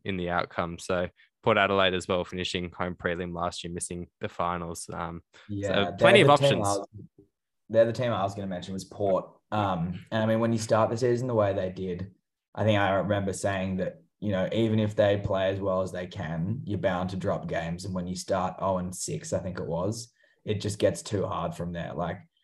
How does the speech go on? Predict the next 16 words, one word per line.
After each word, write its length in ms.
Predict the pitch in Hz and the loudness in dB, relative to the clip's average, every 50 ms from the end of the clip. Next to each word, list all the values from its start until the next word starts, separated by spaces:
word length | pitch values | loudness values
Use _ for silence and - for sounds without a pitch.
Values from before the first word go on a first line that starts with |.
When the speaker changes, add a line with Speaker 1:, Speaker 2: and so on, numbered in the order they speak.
| _ _ _ | _ _ _
Speaker 2:
you 100 | - 104 | -6 -2
drop 240 | - 110 104 92 90 | 2 4 4 4 4
one 160 | 98 101 98 | 4 2 2
or 80 | 95 98 | 2 0
two 220 | 95 - 98 95 | -2 -2 -4 -4
games 500 | 92 90 90 87 90 90 95 104 107 104 - | -2 -4 -4 -4 -4 -4 -2 -2 -2 -2 -4
and 200 | - 92 92 92 | -4 -4 -4 -4
then 120 | 90 87 | -4 -6
you've 120 | 90 90 92 | -6 -6 -4
lost 280 | 90 85 85 - - - | -4 -4 -4 -4 -6 -6
eight 200 | 90 90 87 - | -6 -6 -6 -6
for 80 | - | -8
the 80 | 92 87 | -10 -10
season. 460 | - - 85 85 87 90 95 90 90 | -8 -8 -6 -6 -6 -6 -6 -6 -6
And 140 | 85 87 87 | -6 -6 -6
then, 340 | 87 87 87 87 87 98 | -8 -8 -8 -10 -10 -12